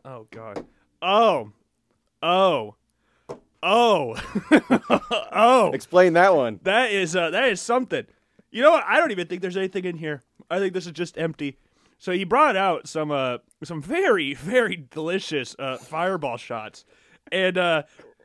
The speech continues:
Speaker 1: I saw something, I think I brought it up to you and Andrew about that, the Today Show, a very, uh, high-level, uh, broadcasting team. They said that there's sometimes not whiskey in this, so I just me-, might be drinking a whole thing of, uh,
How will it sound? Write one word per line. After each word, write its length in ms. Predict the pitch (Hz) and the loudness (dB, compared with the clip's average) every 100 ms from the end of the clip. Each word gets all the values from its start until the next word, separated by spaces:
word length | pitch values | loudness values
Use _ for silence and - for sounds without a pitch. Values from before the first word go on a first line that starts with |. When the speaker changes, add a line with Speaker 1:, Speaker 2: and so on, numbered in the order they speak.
| _ _ | _ _
Speaker 1:
I 120 | 185 | -2
saw 260 | 185 285 302 | 0 0 2
something, 400 | 277 240 214 196 | 0 0 0 -2
I 80 | |
think 160 | 196 285 | -4 -2
I 60 | 247 | -2
brought 200 | 175 170 | 2 2
it 80 | |
up 80 | 165 | 0
to 100 | - | -2
you 120 | 165 151 | -4 -4
and 80 | |
Andrew 400 | 151 208 214 147 | -2 -4 -4 -4
about 360 | 131 139 135 - _ _ _ _ 143 | -4 -2 -2 -4 _ _ _ _ _
that, 280 | 147 147 143 - | -8 -8 -10 -16
the 140 | 160 180 | -8 -8
Today 340 | 214 247 320 | 2 2 2
Show, 260 | - 135 131 | 0 -4 -4
a 60 | |
very, 320 | 151 175 160 | -2 0 0
uh, 220 | 139 131 120 - _ _ _ _ _ | 0 -2 -4 -10 _ _ _ _ _
high-level, 800 | - 202 196 165 175 160 135 120 _ _ | -6 -2 -2 -2 -4 -4 -4 -8 _ _
uh, 140 | 123 123 | -10 -8
broadcasting 640 | 143 160 160 120 - 110 | -4 -6 -4 -8 -8 -14
team. 300 | - 101 104 _ _ _ _ | -14 -18 -20 _ _ _ _
They 180 | 165 214 | -6 -6
said 240 | - 196 | -4 -4
that 120 | 160 131 | -4 -2
there's 300 | 160 170 151 | -2 -2 -4
sometimes 480 | 170 185 175 147 135 | -6 -6 -6 -8 -6
not 180 | 143 127 | -8 -6
whiskey 320 | 160 170 160 | -8 -6 -8
in 80 | 202 | -8
this, 160 | 131 | -10
so 80 | 127 | -8
I 60 | 160 | -10
just 160 | 156 135 | -10 -12
me-, 200 | 135 123 | -14 -14
might 180 | - 135 | -12 -12
be 60 | 131 | -12
drinking 300 | 127 135 139 | -12 -12 -12
a 60 | |
whole 160 | 123 139 | -10 -10
thing 220 | 143 147 | -8 -8
of, 100 | 131 | -6
uh, 140 | 135 | -6